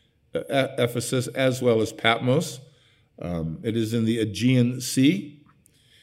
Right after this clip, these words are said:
Uh, the, the city of Ephesus is called Selnek today. It is in the Izmir province of Turkey.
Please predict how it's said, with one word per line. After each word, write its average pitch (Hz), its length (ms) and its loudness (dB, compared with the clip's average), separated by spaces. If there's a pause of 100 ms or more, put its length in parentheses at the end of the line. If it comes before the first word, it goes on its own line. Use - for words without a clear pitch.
(260)
Uh, 55 180 -4
the, 120 220 -6
the 139 120 -4
city 190 380 2
of 139 100 6 (1400)
Ephesus 160 500 0
is 127 240 -2
called 123 380 0
Selnek 165 1000 0
today. 170 640 2 (380)
It 110 80 -4
is 110 180 -4
in 123 180 0
the 113 120 0
Izmir - 1160 -4
province 147 560 0
of 131 240 -6
Turkey. 170 540 -4